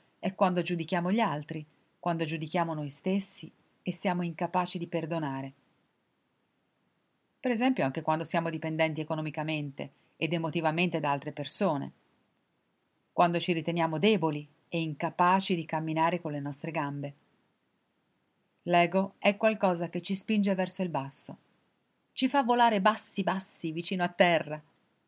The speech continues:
e ci impedisce di credere nel nostro potenziale. Quindi l'ego è la paura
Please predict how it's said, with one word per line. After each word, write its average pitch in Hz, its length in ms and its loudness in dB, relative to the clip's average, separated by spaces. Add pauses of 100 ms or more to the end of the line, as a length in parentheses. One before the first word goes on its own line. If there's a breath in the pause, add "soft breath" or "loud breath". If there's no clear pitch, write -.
(340)
e 170 160 -4
ci - 180 -6
impedisce 160 580 -6
di 156 100 -6
credere 151 460 -10 (220)
nel 190 120 0
nostro 175 320 -4
potenziale. 147 720 -4 (2250)
Quindi 220 260 4
l'ego 180 260 6
è 160 40 4
la 165 160 4
paura 226 640 4